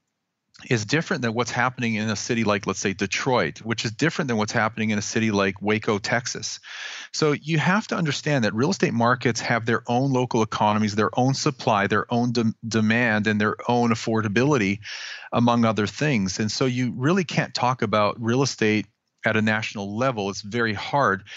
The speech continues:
And even when you talk about, let's say, Case-Shiller, you know, the Case-Shiller Index, well, that's nothing more than a basket of, let's say, the twenty largest metropolitan areas in the country all mixed together, and just gives you kind of a,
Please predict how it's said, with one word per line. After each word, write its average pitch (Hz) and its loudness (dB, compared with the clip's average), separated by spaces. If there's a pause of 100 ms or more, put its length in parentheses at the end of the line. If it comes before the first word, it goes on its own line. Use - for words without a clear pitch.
(260)
And 110 0
even 156 0
when 135 2
you 117 4
talk 120 0
about, 110 0
let's 113 0
say, 104 0
Case-Shiller, 123 0
you 98 -2
know, 107 0
the 98 -6
Case-Shiller 110 0
Index, 113 0 (300)
well, 117 0
that's 185 0
nothing 170 2
more 120 0
than 110 2
a 95 0
basket 98 -2
of, 107 -8
let's 107 -4
say, 101 -4
the 107 -10
twenty 127 -2
largest 110 0
metropolitan 104 -2
areas 107 2
in 104 0
the 95 0
country 104 0 (140)
all 127 2
mixed 135 -2
together, 110 2 (480)
and 113 0
just 123 -4
gives 127 2
you 117 2
kind 120 0
of 107 0
a, 101 2